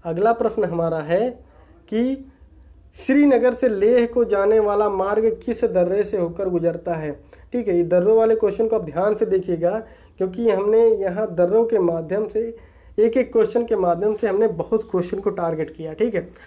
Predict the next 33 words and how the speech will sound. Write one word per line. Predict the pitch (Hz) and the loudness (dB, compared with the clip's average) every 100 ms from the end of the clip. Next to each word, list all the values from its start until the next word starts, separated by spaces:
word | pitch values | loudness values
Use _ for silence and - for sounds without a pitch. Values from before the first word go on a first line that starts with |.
| - 185 | -12 -4
अगर | 202 254 | 2 4
आप | 254 | 2
देखेंगे | 214 226 240 247 254 | 2 2 4 2 2
यहाँ | 233 226 233 220 | 2 0 0 -2
जितने | 185 214 262 294 269 | -2 0 2 2 2
भी | 226 240 233 - _ _ _ _ - 170 | 0 -2 -6 -18 _ _ _ _ -8 0
दर्रे | 196 220 226 | 2 4 4
दिए | 208 214 | 4 4
गए, | 190 175 | 4 0
जितने | 190 220 226 | 0 2 2
भी | 226 | 0
पास | 226 180 208 208 | 0 -2 -2 -2
दिए | 175 185 220 | 0 2 2
गए | 202 175 | 4 4
हैं, | 165 196 220 - - - | 4 2 -2 -12 -20 -6
ये | 190 214 | 0 0
सब | 208 - 247 226 | 0 0 0 2
के | 233 | -2
सब | 220 214 - | 0 -4 -2
कहाँ | 175 190 | -2 0
हैं? | 185 180 | 0 2
पहली | 175 170 170 | 2 2 2
बात, | 175 220 226 - - _ 175 | 2 0 -2 -16 -20 _ -6
ये | |
सब | 180 190 185 | -2 -2 -2
के | 190 | -4
सब | 180 202 202 - - - | -2 -2 -4 -10 -20 -16
जम्मू | 160 147 170 170 190 185 | -8 0 2 2 2 2
एंड | 170 160 151 156 | 2 0 -6 -10
कश्मीर | 147 - 160 | -14 -16 -18
में, | 165 - _ - - - | -18 -20 _ -20 -20 -12
ठीक | 240 226 | -10 -10
है। | - | -16